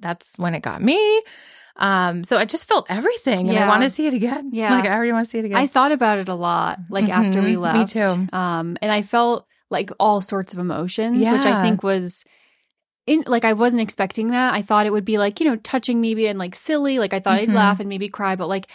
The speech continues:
Speaker 2: I thought about it for, like, the entire weekend.
Speaker 1: Yeah.
Speaker 2: I, you know, I, same with, I would do wanna see it again. And I was just really touched and, like, kept
Speaker 1: Really moved.
Speaker 2: thinking of different parts. And
Speaker 1: Yeah.
Speaker 2: I, I think that's also why I wanna see it again, because I think I'll pick up on maybe some more things
Speaker 1: Right.
Speaker 2: or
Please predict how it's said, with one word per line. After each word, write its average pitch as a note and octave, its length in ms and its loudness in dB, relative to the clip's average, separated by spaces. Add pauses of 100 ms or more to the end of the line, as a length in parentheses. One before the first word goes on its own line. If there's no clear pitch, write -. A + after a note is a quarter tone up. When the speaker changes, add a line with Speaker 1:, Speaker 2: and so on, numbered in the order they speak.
(180)
Speaker 2:
I B3+ 160 2
thought A#3+ 240 2
about F#3+ 240 2
it D3+ 100 -6
for, F3 480 -2
like, E3+ 240 -4
the F3 100 -6
entire A3+ 560 0
weekend. F#3+ 680 -4
Speaker 1:
Yeah. F#3+ 320 4
Speaker 2:
I, - 40 2
you F#3+ 40 2
know, F#3+ 100 0
I, E3+ 140 -4
same G#3 300 -2
with, G#3 260 -2
I G3 100 -4
would F3+ 160 -8
do G#3+ 160 -4
wanna G#3+ 160 -2
see G#3+ 200 -6
it G#3+ 60 0
again. F#3 440 -4 (320)
And G#3+ 120 -2
I A3 60 2
was A3 140 0
just A#3 120 -4
really A#3+ 220 -2
touched A#3 460 -6
and, F3+ 100 -4
like, F3 160 -4
kept G#3 160 -4
Speaker 1:
Really G#3+ 240 4
moved. F#3 240 4
Speaker 2:
thinking G#3+ 380 0
of F#3 160 -2
different F#3+ 320 -6
parts. A#3 640 -2
And F#3+ 80 0
Speaker 1:
Yeah. F3+ 320 4
Speaker 2:
I, G3+ 60 0
I - 20 0
think B3+ 180 2
that's G#3+ 380 0
also G3 320 0
why F3+ 180 0
I F3+ 60 0
wanna F3+ 180 -4
see F#3 200 -6
it F3+ 60 -6
again, F3 360 -4
because G3 200 -8
I F3+ 80 -6
think F#3 160 -8
I'll F3+ 100 -4
pick G3 220 -12
up F#3 160 -8
on G#3 200 -4
maybe A3+ 240 -4
some A#3+ 180 -6
more A#3+ 220 -2
things B3 420 -2
Speaker 1:
Right. G3+ 220 4
Speaker 2:
or F3+ 220 0